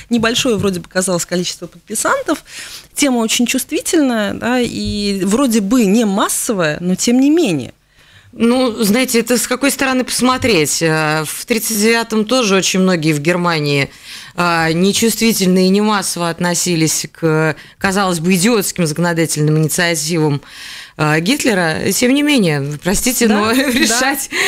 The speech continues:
Speaker 1: да,
Speaker 2: решать,
Speaker 1: да.
Speaker 2: э, какая клетка лучше,
Speaker 1: Да.
Speaker 2: яйцеклетка, наверное, все-таки не дело парламента.
Speaker 1: Да, безусловно. А если, э, упоминать какие-то такие достаточно болезненные инициативы, то, э,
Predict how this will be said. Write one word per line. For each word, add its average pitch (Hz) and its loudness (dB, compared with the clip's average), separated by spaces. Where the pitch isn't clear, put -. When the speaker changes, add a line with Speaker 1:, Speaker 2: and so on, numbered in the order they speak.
Speaker 1:
да, 214 0
Speaker 2:
решать, 262 -2
Speaker 1:
да. 214 0
Speaker 2:
э, 202 -6
какая 233 -2
клетка 233 -2
лучше, 220 0
Speaker 1:
Да. 156 -6
Speaker 2:
яйцеклетка, 151 -2
наверное, 214 2
все-таки 208 -2
не 214 2
дело 165 0
парламента. 135 -2
Speaker 1:
Да, 214 -2
безусловно. 196 -2
А 175 -2
если, 302 0
э, 202 -2
упоминать 262 0
какие-то - -16
такие 196 -4
достаточно 185 0
болезненные 311 0
инициативы, 240 -2
то, 240 -2
э, 180 0